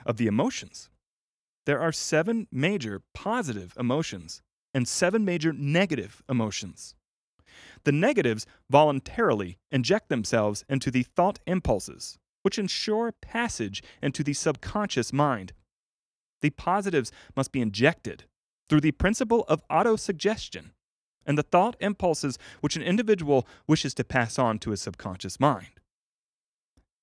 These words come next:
Instructions have been given in the chapter on autosuggestion. These emotions,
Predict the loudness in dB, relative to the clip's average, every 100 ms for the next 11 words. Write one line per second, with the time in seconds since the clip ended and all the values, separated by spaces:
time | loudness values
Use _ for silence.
0 | _ _ -8 -2 0 0 0 -6 -2 -2
1 | 0 0 2 0 0 -10 -18 _ -4 -2
2 | -2 -2 -6 -6 -12 -14 _ _ -8 -8
3 | -4 -4 -4 -6 -10 -6 -6 -8 -14 -18
4 | _ _ _ _ _ _ _ _ _ _
5 | _ _ _ _ _ _ 4 6 6 6
6 | 4 0 0 -4